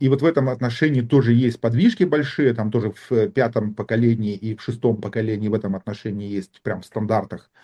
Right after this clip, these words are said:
оговорки. Как это будет выглядеть с точки зрения потребителя, пока я не очень понимаю, но, э, скорее всего, это будет выглядеть, вот, ну, то есть, когда вот к интернету подключаетесь, даже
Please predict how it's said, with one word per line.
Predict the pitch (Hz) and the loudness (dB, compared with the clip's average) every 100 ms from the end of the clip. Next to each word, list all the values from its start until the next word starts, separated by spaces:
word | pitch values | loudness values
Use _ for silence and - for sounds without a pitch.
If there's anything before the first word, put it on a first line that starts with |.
| _ | _
оговорки. | - 113 107 131 208 190 147 139 - _ | -6 -4 2 4 4 4 -2 -4 -14 _
Как | - 147 | -2 -2
это | 135 131 | 0 0
будет | 120 120 | 2 2
выглядеть | 143 120 113 110 | 2 2 0 -2
с | |
точки | 127 120 123 | -4 -4 0
зрения | 120 117 113 | 0 0 -2
потребителя, | 110 120 120 117 104 | -4 0 0 -2 -4
пока | 113 110 | -4 0
я | 113 113 | 2 2
не | 127 | 4
очень | 196 226 180 | 2 2 -2
понимаю, | 143 123 117 110 101 _ - _ - | 0 0 2 0 -4 _ -20 _ -2
но, | 139 156 151 151 - | 2 4 2 0 -4
э, | 135 139 120 - _ _ | -2 0 -2 -8 _ _
скорее | - 147 143 226 | -2 2 4 4
всего, | 226 - 147 139 120 131 | 2 2 4 6 4 0
это | 139 135 | 0 0
будет | 135 139 120 | 2 0 0
выглядеть, | 156 165 147 127 120 | 0 0 0 0 0
вот, | 120 - | -2 -2
ну, | 151 - | -2 -2
то | - | -2
есть, | 117 - | -2 -2
когда | - 117 135 | -2 4 4
вот | 127 | 2
к | - | 0
интернету | 143 147 147 131 | 0 2 0 -2
подключаетесь, | 101 - 135 240 233 120 | -4 -6 0 0 2 0
даже | 123 | 0